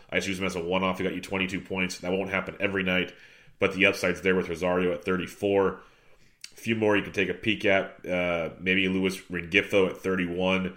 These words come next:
and, uh, maybe, like, a Willy Adames at twenty-nine versus Martin Perez if you're looking for some serious savings on this slate. Outfield, you got Christian Yelich at fifty-nine. He's always in play. Same with Bellinger at fifty-eight.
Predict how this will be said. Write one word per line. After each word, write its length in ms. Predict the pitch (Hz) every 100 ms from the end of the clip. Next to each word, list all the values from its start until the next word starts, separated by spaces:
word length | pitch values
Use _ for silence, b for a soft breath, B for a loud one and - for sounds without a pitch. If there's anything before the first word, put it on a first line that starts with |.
| B B B _
and, 360 | 87 87 85 85
uh, 440 | 82 82 73 57 -
maybe, 460 | 85 90 92 87
like, 180 | 87 -
a 140 | 87 87
Willy 260 | 98 98
Adames 540 | 90 - 90 92 92 -
at 100 | -
twenty-nine 640 | 95 92 85 90 90 87
versus 180 | 85 85
Martin 360 | 82 95 82 -
Perez 460 | 87 87 82 76 b b b b 101
if 200 | 98 101
you're 100 | 98
looking 220 | 90 90
for 140 | 87
some 140 | 80 82
serious 540 | - 113 104 87 -
savings 420 | 90 82 82 78
on 200 | 80 87
this 140 | 80 -
slate. 360 | - 104 87 - - _ _ - _ _ _ - - b b b b -
Outfield, 380 | 110 107 120 110
you 80 | 107
got 100 | 95
Christian 300 | 113 - 98
Yelich 240 | 101 101
at 100 | 92
fifty-nine. 460 | 107 95 92 98 95
He's 140 | 92
always 220 | 95 92
in 80 | 90
play. 200 | - 90
Same 160 | 85 92
with 160 | 82
Bellinger 360 | 95 95 90 92
at 80 | -
fifty-eight. 580 | 92 92 90 87 87